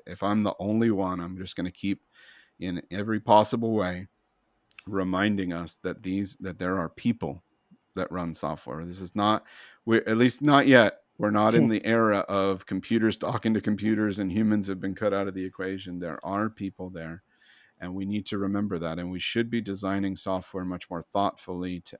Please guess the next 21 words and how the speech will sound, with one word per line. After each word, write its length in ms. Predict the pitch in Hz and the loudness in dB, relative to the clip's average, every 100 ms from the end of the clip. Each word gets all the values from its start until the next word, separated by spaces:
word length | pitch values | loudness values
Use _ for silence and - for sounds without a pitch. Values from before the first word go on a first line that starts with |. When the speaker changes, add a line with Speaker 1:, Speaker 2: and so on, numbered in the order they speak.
| - | -4
Speaker 1:
elevate 600 | 117 156 117 92 85 - | 0 2 2 0 -4 -6
the 100 | 95 | -10
humanity 640 | 87 98 90 90 90 82 87 | -8 -6 -6 -6 -8 -8 -10
behind 380 | 85 87 87 80 | -8 -10 -10 -10
the 60 | |
pixels 500 | - 87 - 85 82 | -14 -20 -16 -16 -12
rather 240 | 82 85 80 | -8 -8 -10
than 180 | 76 82 | -14 -14
to 80 | - | -16
hide 300 | - 76 - | -16 -20 -20
it. 80 | _ _ _ _ _ _ _ _ - | _ _ _ _ _ _ _ _ -20
Um, 260 | 85 107 _ | -18 -20 _
so 240 | - 76 - _ | -14 -14 -14 _
that's 400 | 107 104 - - _ - _ | 0 0 -4 -12 _ -20 _
the 100 | - | -8
long-winded 880 | 87 92 92 95 98 98 92 92 87 | -6 -4 -2 0 0 -2 -4 -6 -8
answer 440 | 78 87 85 101 | -8 -10 -10 -12
to 140 | 95 - | -14 -14
your 160 | 95 - | -16 -16
question. 380 | - - - 135 _ _ _ _ _ 156 | -20 -20 -20 -20 _ _ _ _ _ -6
Speaker 2:
Okay, 360 | 233 - 135 | -2 0 0